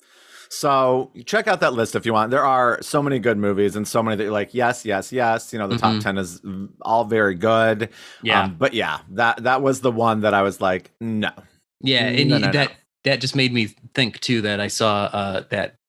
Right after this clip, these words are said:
Speaker 2: ad, uh, where Shudder has a new countdown, uh, you know, uh, a list series coming out soon.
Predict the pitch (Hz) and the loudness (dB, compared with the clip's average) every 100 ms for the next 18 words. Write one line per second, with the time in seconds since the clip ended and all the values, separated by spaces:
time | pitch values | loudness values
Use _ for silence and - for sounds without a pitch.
0 | _ - 180 151 127 - - - - 123 | _ -2 0 2 -2 -8 -20 -20 -6 -2
1 | 113 107 107 - 160 139 113 113 110 110 | 0 0 -2 0 0 0 0 -4 -4 -4
2 | 110 104 101 _ _ - 160 123 117 104 | -4 -6 -10 _ _ -6 -4 -2 -2 -2
3 | 101 101 98 _ - 226 104 101 98 95 | -6 -8 -12 _ -20 -12 -8 -6 -4 -6
4 | - - - 107 101 101 101 95 90 87 | -8 -10 -4 -2 -2 0 0 0 -2 -2
5 | 101 98 135 180 - - 160 127 107 104 | 0 0 -2 -2 -2 0 0 0 0 -2
6 | - 113 107 107 95 - 110 104 | -4 -2 0 -2 -2 -4 -2 -2